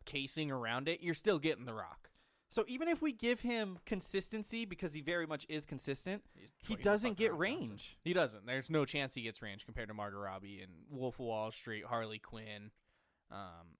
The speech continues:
Speaker 1: I've seen her in other shit, too, which really pisses me off.
Speaker 2: Bombshell, I, Tonya. Like, she's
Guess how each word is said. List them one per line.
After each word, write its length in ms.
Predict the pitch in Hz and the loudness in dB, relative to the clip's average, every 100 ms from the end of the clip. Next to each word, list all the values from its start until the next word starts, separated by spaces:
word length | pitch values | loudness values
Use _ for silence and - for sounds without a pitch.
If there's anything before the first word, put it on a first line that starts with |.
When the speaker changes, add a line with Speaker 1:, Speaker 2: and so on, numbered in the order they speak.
| - | -2
Speaker 1:
I've 160 | 240 | -2
seen 200 | - - 440 | 0 -2 0
her 60 | |
in 80 | 196 | -2
other 240 | 151 175 139 | 0 0 0
shit, 360 | - 156 - - | 0 -2 -2 -6
too, 160 | 123 | -8
which 120 | 101 | -6
really 140 | 180 156 | -4 -4
pisses 320 | - 123 - | -4 -4 -2
me 60 | 120 | 0
off. 60 | |
Speaker 2:
Bombshell, 440 | 123 120 - 127 120 | 0 0 0 2 4
I, 140 | 120 | 2
Tonya. 320 | 120 127 117 | 0 -2 -2
Like, 140 | 117 120 | -2 -4
she's 240 | - 175 | -4 -6